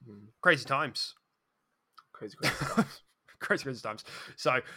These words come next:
Speaker 2: that's that. I mean, I've got, like, um, ladies and gentlemen, for my, my notes this week, there's been, like, some stuff that's happened this week that I wanna speak of, but there's also been, like, some stuff which is, like, kind of low priority,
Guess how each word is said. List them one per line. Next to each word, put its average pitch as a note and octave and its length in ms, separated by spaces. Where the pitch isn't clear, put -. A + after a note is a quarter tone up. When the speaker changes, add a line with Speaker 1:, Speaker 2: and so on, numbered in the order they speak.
Speaker 2:
that's G3+ 200
that. A2+ 220
I D3+ 60
mean, E3+ 100
I've F3 140
got, G#3 180
like, E3+ 340
um, C3 480
ladies F#3+ 360
and F3+ 80
gentlemen, C#3 440
for F3 340
my, D#3+ 260
my C#3 200
notes B2 400
this - 240
week, G2 260
there's A#3+ 160
been, C4 180
like, G3 180
some F#3 240
stuff F3 260
that's D#3+ 120
happened D#3+ 200
this D3 100
week D3+ 120
that C3+ 80
I C#3 40
wanna C#3 160
speak B2+ 220
of, C3 140
but B2 80
there's C#3+ 140
also F3 200
been, F3+ 160
like, D3 240
some B2+ 300
stuff - 340
which B2+ 160
is, - 100
like, A#2+ 260
kind G#3+ 220
of F#3 100
low E3+ 140
priority, A#2 760